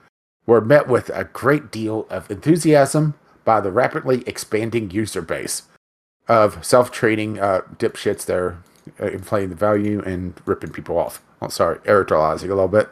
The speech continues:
Uh, however, we do observe examples here and there of overheated trading in N F T-based <laughs> digital goods with some speculative overtones. Regardless, of the observed value of the contr-, of the content provided.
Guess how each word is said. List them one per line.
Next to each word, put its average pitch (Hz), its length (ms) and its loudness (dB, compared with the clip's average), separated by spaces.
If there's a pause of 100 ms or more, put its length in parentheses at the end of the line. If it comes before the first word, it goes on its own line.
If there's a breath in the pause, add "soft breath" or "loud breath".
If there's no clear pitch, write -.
(420)
Uh, 143 240 4
however, 165 460 6
we 151 120 2
do 226 180 2
observe 156 360 4
examples 123 640 0
here 240 220 2
and 151 180 2
there 139 200 6
of 120 240 2
overheated 160 720 2
trading 123 640 -2 (380 soft breath)
in 127 140 -2
N 147 160 4
F 143 120 -2
T-based 131 640 -2
<laughs> - 100 -10
digital 131 360 0
goods 110 520 -4 (580 soft breath)
with 139 180 0
some 185 320 2
speculative 190 840 4
overtones. 135 720 0
Regardless, 131 800 -2 (540)
of 127 200 2
the 123 140 -4
observed 127 440 2
value 110 420 0
of 104 240 -4
the 101 100 -8
contr-, - 640 -6
of 110 160 -2
the 107 80 -4
content 120 420 -2
provided. 98 500 -2